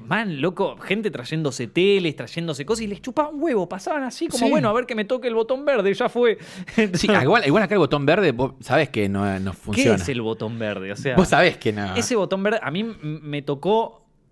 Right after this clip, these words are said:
Speaker 1: una vez, me tocó el botón verde.
Speaker 2: A mí también, pero, boludo, o sea, dale, ese botón verde, yo los vi. Yo vi el botón,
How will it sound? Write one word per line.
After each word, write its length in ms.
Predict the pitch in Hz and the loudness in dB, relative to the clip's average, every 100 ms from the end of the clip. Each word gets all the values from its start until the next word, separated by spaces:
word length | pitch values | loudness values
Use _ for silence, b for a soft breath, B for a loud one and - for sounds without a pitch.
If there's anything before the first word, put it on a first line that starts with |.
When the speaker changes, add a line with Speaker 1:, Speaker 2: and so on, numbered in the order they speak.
| _ _ _ | _ _ _
Speaker 1:
una 240 | 185 196 147 | -8 -6 -6
vez, 300 | 101 - _ | -10 -16 _
me 100 | 107 | -12
tocó 220 | 98 95 | -12 -10
el 40 | 95 | -10
botón 280 | 95 92 92 | -10 -10 -12
verde. 160 | 85 | -2
Speaker 2:
A 60 | 123 | 0
mí 100 | 240 | 2
también, 500 | 185 135 139 123 107 | 2 4 4 4 0
pero, 280 | - 113 113 | 0 4 6
boludo, 400 | 120 165 190 127 | 6 6 6 6
o 60 | 120 | 4
sea, 320 | - 135 131 | 4 6 6
dale, 360 | 135 127 104 - | 4 2 0 -6
ese 220 | 247 - | -8 -4
botón 320 | 151 127 160 151 | -4 -4 -4 -2
verde, 320 | 180 180 131 | 0 0 -4
yo 240 | 131 - | -2 2
los 140 | 226 139 | 4 4
vi. 300 | 139 110 - - B B B B B | 2 -2 -6 -20 B B B B B
Yo 220 | - 233 269 | 0 4 6
vi 100 | 247 | 4
el 80 | 220 | 4
botón, 360 | 180 180 226 | 2 4 2